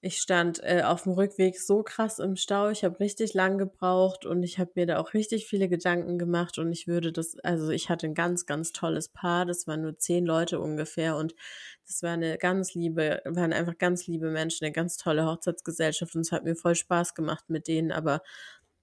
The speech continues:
ich glaube, mit dem Wissen von dem Stress und der Fahrt und so würde ich so einen Auftrag vor allem im Sommer nicht noch mal annehmen. Da habe ich mir sehr viele Gedanken drüber gemacht.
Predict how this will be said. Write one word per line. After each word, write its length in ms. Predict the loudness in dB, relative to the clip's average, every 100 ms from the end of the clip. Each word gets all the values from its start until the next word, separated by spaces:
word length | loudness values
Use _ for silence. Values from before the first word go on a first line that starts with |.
| _ -8
ich 180 | -2
glaube, 400 | 6 10 10 8
mit 260 | 6 4 4
dem 200 | 2 4
Wissen 360 | 4 4 0 0
von 240 | 0 0
dem 180 | 0 -2
Stress 480 | -4 4 6 6 2
und 160 | -2
der 120 | 0 0
Fahrt 360 | 2 2 4
und 160 | 0 -2
so 180 | -2 -2
würde 160 | -2
ich 140 | -2 -2
so 80 |
einen 100 | -2
Auftrag 500 | 0 -2 -2 -2 -2
vor 120 | -2 0
allem 200 | 2 0
im 120 | 0
Sommer 360 | 2 2 2
nicht 280 | 0 -2 -2
noch 180 | -4 -2
mal 160 | -4 -2
annehmen. 480 | 0 2 2 2
Da 80 | 2
habe 80 | 2
ich 140 | 0 -2
mir 120 | 0
sehr 200 | 0 0
viele 220 | -2 -4
Gedanken 440 | -2 -4 -4 -4
drüber 300 | -6 -6 -4
gemacht. 500 | -2 -2 -4 -6 -14